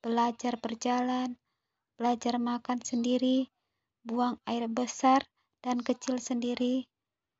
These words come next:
belajar membaca dan berhitung. Kini, kalian pun tumbuh menjadi remaja. Prestasi sekolah kalian pun bagus. Kelak,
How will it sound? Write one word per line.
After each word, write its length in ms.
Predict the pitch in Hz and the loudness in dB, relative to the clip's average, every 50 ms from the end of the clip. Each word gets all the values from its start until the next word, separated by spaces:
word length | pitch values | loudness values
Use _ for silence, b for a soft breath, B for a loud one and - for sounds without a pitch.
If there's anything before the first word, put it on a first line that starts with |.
| _ _ _ _ | _ _ _ _
belajar 480 | 247 247 247 247 233 240 - 262 - | 0 2 2 2 2 0 -2 0 0
membaca 800 | 240 233 233 226 233 247 247 247 - _ - 262 262 269 277 262 - _ _ _ _ _ _ _ _ _ _ _ _ | 2 2 2 2 2 2 0 -2 -4 _ -6 -4 -4 -4 -4 -6 -10 _ _ _ _ _ _ _ _ _ _ _ _
dan 100 | 254 247 240 | -2 -2 0
berhitung. 800 | 233 247 233 - - 233 226 - _ _ - 226 220 220 220 214 - _ _ _ _ _ _ _ _ _ _ _ _ _ _ _ _ _ _ | -2 -2 -6 -6 -8 -10 -10 -10 _ _ -8 -6 -6 -6 -6 -8 -12 _ _ _ _ _ _ _ _ _ _ _ _ _ _ _ _ _ _
Kini, 480 | - 285 285 269 269 277 277 277 277 262 - _ _ _ _ _ _ _ _ _ | 0 2 4 4 4 4 2 2 0 -4 -10 _ _ _ _ _ _ _ _ _
kalian 400 | - 285 277 277 285 285 277 269 - | 0 2 4 4 4 4 4 2 2
pun 180 | - 277 269 262 - | 2 0 0 0 0
tumbuh 500 | - 285 285 294 294 294 277 262 233 196 - - _ _ | 0 2 4 6 4 4 4 2 0 -2 -4 -12 _ _
menjadi 480 | 220 208 208 196 202 196 196 208 208 208 | -8 -6 -4 -2 -2 -2 -2 -2 -4 -2
remaja. 720 | 208 202 202 208 208 208 - - - 214 214 214 214 220 - _ _ _ _ _ _ _ _ _ _ _ _ _ _ _ _ _ | -2 -2 -2 -2 -4 -4 -6 -8 -8 -6 -6 -4 -6 -8 -10 _ _ _ _ _ _ _ _ _ _ _ _ _ _ _ _ _
Prestasi 720 | - 220 226 220 - _ - 220 214 - - - 226 226 | -10 -10 -10 -10 -12 _ -8 -8 -8 -8 -6 -4 -4 -4
sekolah 560 | 220 - - - _ 226 214 214 214 220 214 208 _ | -4 -6 -16 -14 _ -6 -6 -4 -4 -6 -6 -8 _
kalian 400 | - 214 220 220 220 214 220 - _ _ | -8 -6 -6 -4 -6 -6 -8 -10 _ _
pun 240 | - 269 262 262 254 | -8 -6 -4 -4 -4
bagus. 640 | 220 202 180 175 - _ _ 190 190 - - - _ _ _ _ _ _ _ _ _ _ _ _ _ _ _ _ | -4 -6 -6 -8 -8 _ _ -12 -12 -12 -14 -20 _ _ _ _ _ _ _ _ _ _ _ _ _ _ _ _
Kelak, 460 | _ 240 233 233 226 226 226 233 - | _ -4 -4 -2 -2 -2 -4 -6 -8